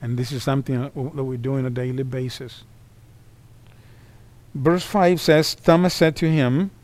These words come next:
to Jesus, "Lord, we don't know where you're going." I, I believe Thomas needed a little more information. We don't know where we're going, and sometimes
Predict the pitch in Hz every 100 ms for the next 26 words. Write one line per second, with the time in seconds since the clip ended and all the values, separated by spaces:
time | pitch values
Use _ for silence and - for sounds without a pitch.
0 | - - - - 131 147 131 143 160 -
1 | - - 127 143 190 160 147 - 156 160
2 | 196 220 208 196 180 175 170 165 175 160
3 | 160 160 123 85 80 - - - - -
4 | - - - - - - - - - -
5 | - - - - 139 147 147 143 139 135
6 | 151 151 143 147 135 135 127 123 135 131
7 | 127 131 123 120 135 139 - 104 104 -
8 | - - - - - - - - - -
9 | - - 147 190 214 196 202 196 190 185
10 | 180 185 185 170 143 147 - 196 175 175
11 | 180 -